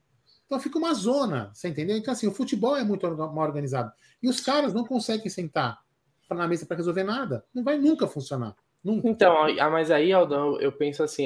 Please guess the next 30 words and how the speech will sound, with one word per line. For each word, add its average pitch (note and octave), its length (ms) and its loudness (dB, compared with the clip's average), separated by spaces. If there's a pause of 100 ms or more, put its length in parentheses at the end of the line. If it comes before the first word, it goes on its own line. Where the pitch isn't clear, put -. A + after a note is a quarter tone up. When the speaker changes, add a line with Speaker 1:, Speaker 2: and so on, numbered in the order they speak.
Speaker 2:
é - 100 -4
que - 140 -2
o D3+ 60 0
futebol F3 360 4
ficou D3 440 -2
mais A#2+ 240 0
caro, F#3 240 6
é B3 80 0
óbvio. C#3 340 2
Hoje C#3 140 -2
qualquer E3 240 2
cabeça E3+ 400 2
de D3 140 -2
bagre D3+ 420 6
ganha E3 260 2
trezentos, B2+ 540 0
quatrocentos, B2 600 -2
quinhentos, B2 540 -4
seiscentos B2 460 -4
mil A2+ 200 0
reais. G#2 580 -2 (380)
Óbvio C3+ 300 4
que - 60 -12
ficou - 300 -4
mais F3+ 260 0
caro. A#2 340 4 (760)
Mas, C#3 920 2
é, C3 1000 2 (420)
o D#3+ 120 -2
clube D#3 500 2